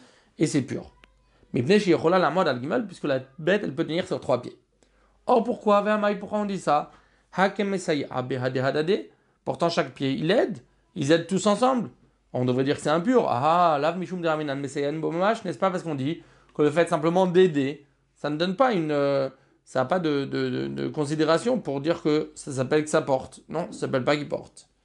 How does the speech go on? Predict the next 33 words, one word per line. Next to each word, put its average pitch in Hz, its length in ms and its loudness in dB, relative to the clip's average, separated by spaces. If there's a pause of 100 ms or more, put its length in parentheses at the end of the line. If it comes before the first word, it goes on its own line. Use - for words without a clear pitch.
(720)
Amar 175 200 6
Rav 170 80 6
Yehuda 175 160 4
Midiskarta, 170 1900 -2
dit 170 200 0
Rav 170 160 4
Yehuda 175 160 2
de 160 580 -4
Diskarta. 165 920 2
Tu 135 120 -6
n'as 131 80 0
pas 185 100 0
de 202 80 -6
preuve 214 160 0
là-bas. 180 460 2 (360)
Léo, 208 200 6
là, 135 100 0
même 139 200 -4
Alecha, 135 280 -2
mais 180 120 -2
c'est 180 120 -12
Yesh 180 240 -2
Bomash. 170 460 -2
Peut-être 185 260 -4
qu'on - 80 -12
va 139 100 -2
dire 175 200 -6
qu'en 139 160 -4
réalité, 151 560 0 (180)
quand 135 140 -8
quelqu'un, 156 220 -2
il 147 120 2
a, 127 160 4